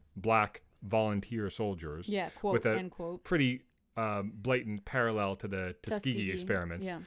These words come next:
Speaker 1: Um, Isaiah was, like, the one guy seemingly that it worked on. So he
Speaker 2: Survived,
Speaker 1: sort of
Speaker 2: yeah.
Speaker 1: became a new Captain America, but not really. Like, who knows if he was ever
Speaker 2: He
Speaker 1: wearing
Speaker 2: became
Speaker 1: any
Speaker 2: a
Speaker 1: kind
Speaker 2: tool of the government,
Speaker 1: Yeah, who knows
Speaker 2: deployed at their discretion.
Speaker 1: Yeah, who knows if he was ever wearing any kind of costume. In the comics, he,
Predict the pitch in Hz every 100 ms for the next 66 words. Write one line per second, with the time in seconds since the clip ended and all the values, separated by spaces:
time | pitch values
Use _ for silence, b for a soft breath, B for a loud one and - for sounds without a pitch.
0 | B B - 104 98 95 - _ _ 117
1 | 117 107 147 135 110 110 110 95 101 107
2 | 123 113 107 101 - 117 104 104 98 101
3 | 101 110 95 87 170 170 131 - 131 120
4 | 117 123 110 110 110 117 - 110 110 117
5 | 117 104 101 B B B B 110 107 120
6 | 156 180 127 143 160 143 135 - 123 110
7 | 101 220 233 220 220 220 302 285 226 214
8 | 269 277 220 214 208 202 190 175 175 127
9 | 98 202 180 160 233 240 226 - 208 214
10 | 208 196 196 214 196 - 160 120 101 113
11 | 175 143 131 135 123 110 131 120 110 101
12 | 101 101 98 104 92 - 101 98 85 80
13 | 104 120 - 147 139 131 - - 110 123
14 | 117 110